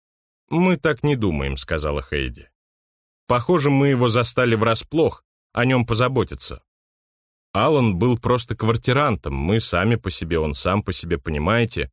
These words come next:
«Разумеется», — сказала Хейди. «Давайте я заварю нам всем по чашке чая». Стрэттон дал команду начинать без криминалистов.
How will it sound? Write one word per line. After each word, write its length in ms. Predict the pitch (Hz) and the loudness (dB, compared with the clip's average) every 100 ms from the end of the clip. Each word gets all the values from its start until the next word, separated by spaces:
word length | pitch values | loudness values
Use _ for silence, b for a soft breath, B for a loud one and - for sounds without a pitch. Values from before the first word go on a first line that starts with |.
| _ _ _ _ _ _ _ | _ _ _ _ _ _ _
«Разумеется», — 760 | 80 76 69 71 98 156 - 92 | -6 -4 -4 -2 0 0 -2 -6
сказала 420 | - 87 78 76 | -4 -2 -2 -4
Хейди. 420 | - 80 64 - _ _ _ _ - | -4 -6 -6 -12 _ _ _ _ -6
«Давайте 480 | 78 85 147 - | -2 0 0 0
я 100 | 135 | 0
заварю 380 | 120 113 110 123 | 2 2 2 2
нам 180 | 131 107 | 2 0
всем 300 | - 113 113 | 0 -2 0
по 100 | 98 | -2
чашке 380 | - 104 - 95 | -2 -2 -2 -10
чая». 420 | - 85 69 67 _ _ _ _ _ _ _ _ | -4 -4 -4 -8 _ _ _ _ _ _ _ _
Стрэттон 640 | - - 117 175 - 151 | -10 -2 0 2 0 2
дал 200 | 123 139 | 2 2
команду 500 | 123 117 117 139 135 | 2 2 2 2 2
начинать 460 | 131 135 - 107 131 | 0 0 0 0 0
без 260 | 110 120 120 | 0 -2 0
криминалистов. 880 | 117 113 117 113 87 - - - | 0 2 2 2 0 -4 -10 -14